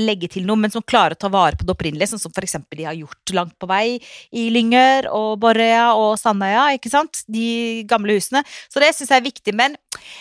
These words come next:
eh, jeg vil si at du har nærhet til sjøen, og så vil jeg si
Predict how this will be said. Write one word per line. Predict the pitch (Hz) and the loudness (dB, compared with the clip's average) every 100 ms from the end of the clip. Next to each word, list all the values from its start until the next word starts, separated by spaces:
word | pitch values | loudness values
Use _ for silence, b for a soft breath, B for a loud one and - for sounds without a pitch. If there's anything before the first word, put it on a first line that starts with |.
| B B - | B B 0
eh, | 285 302 302 311 | 2 4 4 4
jeg | 320 311 | 2 0
vil | 359 | -2
si | - 277 254 | -4 -4 -2
at | 262 - - 302 | 0 -2 -2 -2
du | 294 | 0
har | 277 - 285 | 4 4 4
nærhet | 262 240 247 - | 4 2 0 -4
til | 247 | -6
sjøen, | - - 339 339 339 330 330 330 320 | -2 4 6 6 6 8 6 2 -4
og | 277 | -4
så | - 285 | -2 -4
vil | 269 269 | -2 -2
jeg | 269 | -2
si | - 254 247 | -2 -4 -2